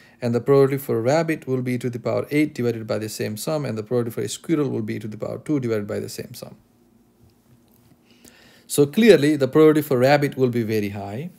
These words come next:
But then the way we calculate cross entropy loss is that we simply negate,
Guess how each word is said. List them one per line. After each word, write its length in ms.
But 200
then 160
the 100
way 240
we 140
calculate 580
cross 280
entropy 360
loss 460
is 260
that 320
we 100
simply 380
negate, 720